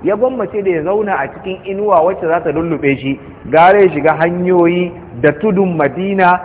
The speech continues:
ya samu ɗanɗanon kishi saboda ilimi. Fi basatini Sham, a madadin ya tafi gonaki na ƙasar Sham, ya je ya zauna wa sawadul Iraq, da kuma cikin dandazon taron al'umman mutanen Iraq.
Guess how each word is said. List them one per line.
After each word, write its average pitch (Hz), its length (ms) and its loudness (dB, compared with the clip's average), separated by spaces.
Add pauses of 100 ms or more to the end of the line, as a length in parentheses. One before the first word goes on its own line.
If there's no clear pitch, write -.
(200)
ya 151 220 0
samu 147 260 2
ɗanɗanon 190 640 0
kishi 180 300 -6
saboda 165 320 0
ilimi. 127 380 -4 (220)
Fi 202 140 -4
basatini 170 580 -2 (100)
Sham, 175 280 4 (360)
a 147 120 4
madadin 180 460 0
ya 156 80 -2
tafi 147 240 -6
gonaki 147 640 -2 (260)
na 147 140 0
ƙasar 175 340 -2 (120)
Sham, 196 260 4 (260)
ya 135 120 -2
je 170 160 2
ya 170 140 4
zauna 165 420 2 (220)
wa 139 180 2
sawadul 160 420 4
Iraq, 151 640 0
da 151 100 2
kuma 196 220 -4
cikin 196 360 -8
dandazon 170 560 -4
taron 160 380 0
al'umman 160 440 -6
mutanen 143 340 -4
Iraq. 127 320 2